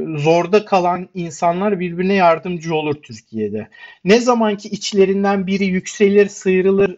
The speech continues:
iyi duruma gelir, o zaman geri çekerler, "Dur dur, nereye?" diye. Ama o zorluk anındaki dayanışma çok güçlüdür Türklerde. Mesela Amerikalı'da o daha, e, az. Çünkü adam bireysel bir hayat sürüyor. Ona alıştırılmış.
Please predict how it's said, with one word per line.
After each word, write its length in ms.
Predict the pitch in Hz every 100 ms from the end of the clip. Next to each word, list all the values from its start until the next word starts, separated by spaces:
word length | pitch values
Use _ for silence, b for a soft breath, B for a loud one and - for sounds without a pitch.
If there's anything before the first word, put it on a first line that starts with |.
| -
iyi 340 | 180 208 190
duruma 320 | 185 190 196
gelir, 240 | 196 220 277
o 80 |
zaman 260 | 220 233 233
geri 220 | 226 226
çekerler, 580 | - 185 165 143 131 139
"Dur 200 | 165 165
dur, 160 | 165 151
nereye?" 400 | 143 139 151 120
diye. 160 | 127
Ama 320 | 131 165 190 - B B B B -
o 160 | 170
zorluk 560 | 139 165 160 175 294 302
anındaki 1300 | 196 156 143 190 - _ 196 170 254 294 208 - 214
dayanışma 760 | 202 208 208 202 - 294 311 -
çok 260 | - 254 - _
güçlüdür 640 | 175 170 - 196 143 131
Türklerde. 600 | - 120 - 123 113 117
Mesela 240 | 143 175 240
Amerikalı'da 680 | 262 262 254 262 247 277
o 360 | - 226 254 196
daha, 340 | 214 220 226 202
e, 200 | 165 143
az. 320 | 131 - -
Çünkü 260 | - 196 208
adam 420 | 202 214 214 208 _
bireysel 680 | 165 170 202 202 202 226 202
bir 80 | 143
hayat 300 | 127 117 -
sürüyor. 540 | - 110 110 185 220 -
Ona 320 | 165 180 - - -
alıştırılmış. 920 | 139 120 - - 113 110 160 220 -